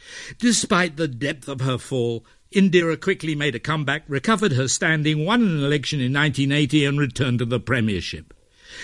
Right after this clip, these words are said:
She clearly encouraged her eldest son, Sanjay, to succeed her, but his preference for stunt flying led to his nineteen eighty death in a plane crash.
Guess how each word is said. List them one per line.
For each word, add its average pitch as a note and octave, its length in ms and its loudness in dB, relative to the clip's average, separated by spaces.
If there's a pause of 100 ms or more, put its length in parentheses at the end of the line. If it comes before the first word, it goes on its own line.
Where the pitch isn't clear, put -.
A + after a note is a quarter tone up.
(180)
She C#4+ 200 -2
clearly D#3 640 2
encouraged D3+ 580 -2
her D#3 300 0
eldest D3 480 2
son, C#3 300 0
Sanjay, C3+ 600 4
to C3+ 100 0
succeed A#3 540 0
her, G#2 240 -6 (500)
but A3+ 140 2
his G#3+ 200 6
preference F3 640 0
for D#3+ 120 0
stunt G#3+ 580 0
flying C3+ 680 0
led D#3 280 2
to E3 120 4
his C#3+ 320 0
nineteen E3 600 -4
eighty D3+ 320 -2
death A2 340 -4
in D3+ 140 -4
a D3 60 -6
plane G#3 340 -2
crash. F#2+ 460 -8